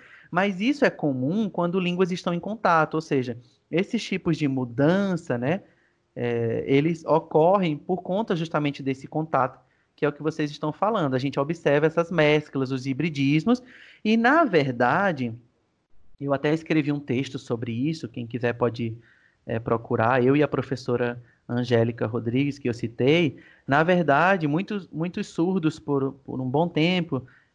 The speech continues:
é, ficaram falan-, falavam, né, que isso seria prejudicial a Libras, porque, na verdade, o português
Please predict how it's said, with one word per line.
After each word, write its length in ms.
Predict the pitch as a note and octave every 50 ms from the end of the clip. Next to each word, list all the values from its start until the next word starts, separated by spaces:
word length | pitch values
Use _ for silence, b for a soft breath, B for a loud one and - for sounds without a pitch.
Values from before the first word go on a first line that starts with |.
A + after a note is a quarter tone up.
| _
é, 220 | - C3 C3 C3+ C3+
ficaram 400 | - D3+ - - D3 D#3 E3+ D#3+
falan-, 440 | - E3 D#3 D3+ D3 D3+ E3 E3 - - - -
falavam, 580 | - - C#3+ C#3 C#3 C#3+ E3 F#3 G3 D#3+ D3 C3+
né, 100 | C3+ C#3+
que 220 | D3+ - - F3+ F#3
isso 160 | G3 - -
seria 300 | - - G#3+ G#3 G#3 G#3
prejudicial 1040 | G#3 - G#3+ A3 G#3 G3 G#3+ F#3+ G#3 G3+ - - - G#3+ F#3+ F3+ F3+ G3 G3 F3+ D#3
a 80 | D3
Libras, 420 | C3+ B2+ B2 A#2 A#2 A2+ A2+ A#2 -
porque, 360 | - - C#3 - - C#3+ C#3
na 100 | C#3+ D3
verdade, 380 | C#3+ D3 C#3+ C#3 C#3+ C#3+ D3 D#3+
o 20 |
português 640 | - D3+ D3 C#3+ - C#3+ B2 B2+ C#3 D3 F3 E3 -